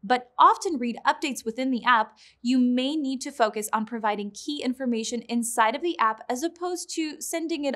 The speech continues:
all out through notifications. Next, there's scheduling and appointments.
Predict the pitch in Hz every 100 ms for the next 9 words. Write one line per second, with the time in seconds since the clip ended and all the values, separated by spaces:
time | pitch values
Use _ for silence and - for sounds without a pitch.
0 | - 226 240 214 208 - 208 190 185 190
1 | - 185 - - - - _ _ _ _
2 | _ - 240 285 339 - - - 226 208
3 | - - 269 262 285 285 285 220 226 214
4 | 226 208 - 214 - - - -